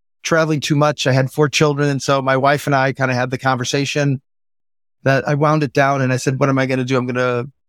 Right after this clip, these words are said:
uh, I'm gonna, I wanted to try find a business I could work in and be part of and be owned part of." So I joined a building company, uh, here in Detroit, and we ended up building a thousand homes here in Detroit.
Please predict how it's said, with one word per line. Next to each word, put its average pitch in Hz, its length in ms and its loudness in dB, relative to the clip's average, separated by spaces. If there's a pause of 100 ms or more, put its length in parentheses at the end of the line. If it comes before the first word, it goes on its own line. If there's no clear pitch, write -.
(140)
uh, 120 380 -8 (120)
I'm 139 120 -6
gonna, 139 220 0
I 143 80 0
wanted 151 200 2
to 139 60 -2
try 147 220 -2
find 143 280 -2
a 135 60 0
business 131 340 -4
I 127 80 2
could 127 160 -6
work 131 300 -2
in 131 200 2
and 117 80 0
be 120 100 -6
part 135 340 -2
of 123 300 -2
and 117 100 -6
be 120 460 -10 (100)
owned 170 280 2
part 120 200 -2
of." 120 260 -4 (520)
So - 140 -2
I 139 100 2
joined 139 260 2
a 127 40 0
building 139 300 2
company, 127 480 -4 (500)
uh, 117 120 0
here 131 160 2
in 123 80 0
Detroit, 127 400 -2 (200)
and 131 160 -6
we 127 120 -2
ended 131 160 0
up 131 40 -14
building 135 260 0
a 120 40 0
thousand 135 440 0
homes 131 420 0
here 127 180 -4
in 127 60 -6
Detroit. 123 480 -4